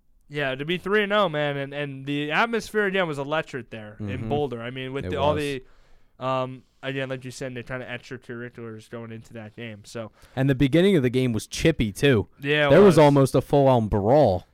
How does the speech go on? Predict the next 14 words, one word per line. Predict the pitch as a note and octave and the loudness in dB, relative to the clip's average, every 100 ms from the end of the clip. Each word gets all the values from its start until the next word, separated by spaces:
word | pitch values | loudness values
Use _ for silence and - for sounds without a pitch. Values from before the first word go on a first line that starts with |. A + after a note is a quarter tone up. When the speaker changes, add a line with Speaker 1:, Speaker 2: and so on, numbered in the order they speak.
| _ D3 | _ 0
Speaker 1:
Yeah, | G3 | 2
before, | F3 E3 F#3 G3 F#3+ | 2 0 2 2 2
before | F3+ G3 | 0 0
the | G#3+ | 0
game | G3 G3 | 0 -2
even | F#3+ E3+ | -2 -10
started, | - G#3 A3+ D#3+ | -4 -2 -2 -2
right? | B2+ D3+ F3 | -4 -6 -2
They | B2 | 2
were | D3 | 4
Speaker 2:
Yeah. | D#3 | 4
Speaker 1:
just | B2+ | 2
walking | D#3+ E3 D#3+ | -2 -6 -8
out. | D#3 D#3+ C#3+ | -6 -6 -8